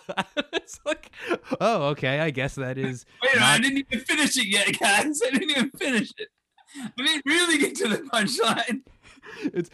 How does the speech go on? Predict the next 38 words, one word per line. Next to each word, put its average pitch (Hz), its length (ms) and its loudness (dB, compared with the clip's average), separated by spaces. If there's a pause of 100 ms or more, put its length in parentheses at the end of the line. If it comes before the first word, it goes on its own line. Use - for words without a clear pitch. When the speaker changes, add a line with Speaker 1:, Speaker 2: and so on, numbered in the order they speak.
Speaker 1:
it's 170 220 -6
funny, 185 240 0
which 151 260 -2
for 165 200 -2
a 151 40 -2
joke 139 460 0
is, 131 240 -4
like, 120 200 -4
a 104 120 -2
great 101 560 -4
sign. 87 500 -8
You 104 120 -6
know, 101 80 -4
it's 98 100 -8
like, 107 140 -4
"Oh, 127 160 -2
this 101 160 -6
joke's 101 280 -6
gonna 92 200 -6
be 90 120 -10
a 85 60 -10
killer." 107 460 -6 (280)
But 123 280 -4 (220)
in 143 160 0
my 131 180 -2
real 120 460 -2
life, 113 320 -2
'cause 117 180 -8
it's 101 120 -10
based 107 320 -6
off 98 140 -6
an 95 100 -6
exact 92 500 -8
real 95 260 -6
life 90 200 -8
story, 123 500 -6
it's 95 140 -8
like, 90 220 -16